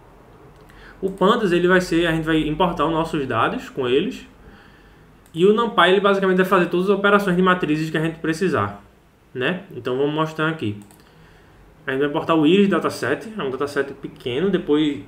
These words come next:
não vai, como vocês verem depois, ele não vai ter muita, demonstrar muito poder do nosso P C A, mas lá embaixo vai, eu vou mostrar um,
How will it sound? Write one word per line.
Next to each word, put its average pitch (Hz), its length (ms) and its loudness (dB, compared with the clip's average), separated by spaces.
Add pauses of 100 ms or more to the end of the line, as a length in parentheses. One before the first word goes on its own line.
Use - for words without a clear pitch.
(140)
não 156 240 -2
vai, 143 500 2 (440)
como 143 220 -4
vocês 147 260 -4
verem 143 200 2
depois, 127 460 0
ele 131 140 2
não 160 160 -2
vai 139 200 2
ter 139 140 -2
muita, 175 1040 0 (1700)
demonstrar 156 440 0
muito 175 400 0
poder 147 340 0
do 143 120 -8
nosso 147 240 -2
P 143 120 0
C 139 180 -4
A, 131 220 2
mas 160 380 -2 (200)
lá 151 240 2
embaixo 180 640 0
vai, 151 260 -2 (180)
eu 135 180 0
vou 139 400 4
mostrar 139 460 -2
um, 123 460 -4